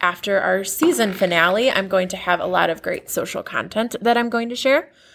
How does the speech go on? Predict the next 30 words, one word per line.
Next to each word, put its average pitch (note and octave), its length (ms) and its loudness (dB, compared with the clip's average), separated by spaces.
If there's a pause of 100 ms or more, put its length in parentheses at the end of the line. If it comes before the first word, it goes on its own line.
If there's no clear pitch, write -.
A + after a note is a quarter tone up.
(160)
So G3+ 500 6
those G#3 240 0
are F#3+ 260 4
When F#3+ 240 0
Survival G3 440 2
Looks F#3+ 200 0
Like F3+ 140 0
Success - 580 -2
on F3 180 0
Instagram F3 560 -2
and E3+ 200 -2
TikTok. A#3 600 0 (640)
And G#3+ 280 6
I A#3 60 2
would D4+ 120 4
love C#4+ 260 6
if C4+ 60 -4
you C4 120 2
shared A#3+ 480 4
your F3+ 240 4
journey E3+ 380 -2
too. F#3+ 400 0
Like, - 240 -2
have F3+ 240 0
you F#3 100 0
been F#3 160 0
sober G#3 380 2
for - 160 -6
a - 100 -4
while? - 480 -4